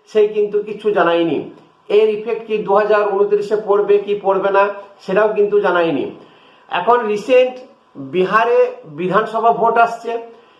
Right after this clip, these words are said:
সেই বিহারের বিধানসভা ভোটকে কেন-, আহ, সামনে রেখে এই জিনিসটা কিন্তু কেন্দ্র সরকার অ্যানাউন্স করে দিয়েছে। তার কারণ হচ্ছে ভারতবর্ষের মধ্যে সব থেকে বেশি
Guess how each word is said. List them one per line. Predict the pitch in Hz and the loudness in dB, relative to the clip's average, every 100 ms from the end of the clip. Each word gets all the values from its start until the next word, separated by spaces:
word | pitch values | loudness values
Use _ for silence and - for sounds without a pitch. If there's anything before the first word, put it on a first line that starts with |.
| _ | _
সেই | - 233 | -4 -2
বিহারের | 175 185 190 220 240 233 | -2 -2 2 2 2 0
বিধানসভা | 175 185 226 226 233 233 | -2 0 0 0 2 2
ভোটকে | - 202 240 - 214 180 | 2 0 -2 0 -2 0
কেন-, | 190 208 214 214 196 | 2 0 0 -8 -4
আহ, | 202 196 - - 170 | -4 -4 -10 -16 -8
সামনে | - 220 262 247 | 0 0 2 0
রেখে | 214 139 110 - - _ - | 0 -2 -6 -8 -18 _ 2
এই | 214 214 | 2 0
জিনিসটা | 214 - 226 | -8 -6 -6
কিন্তু | 190 214 208 214 214 - - - | -2 -2 2 2 2 -4 -16 -6
কেন্দ্র | 180 185 202 | -2 0 0
সরকার | 202 190 196 202 202 - - | 2 0 2 2 0 -8 -10
অ্যানাউন্স | 165 180 185 180 | -2 2 2 0
করে | - 175 | -2 -2
দিয়েছে। | 156 143 127 104 - - | -2 -4 -4 -6 -6 -2
তার | 165 160 | -2 0
কারণ | 185 233 240 | 0 2 0
হচ্ছে | 226 220 - | -2 -4 -4
ভারতবর্ষের | - 180 233 208 185 220 226 - 220 | -2 0 0 -4 -2 0 0 -2 0
মধ্যে | 220 220 185 220 226 - - - | 2 2 2 0 -2 -8 -20 -14
সব | - 208 208 | -2 -2 -2
থেকে | 226 233 233 | -6 -2 0
বেশি | - 208 247 147 | 2 0 -2 -12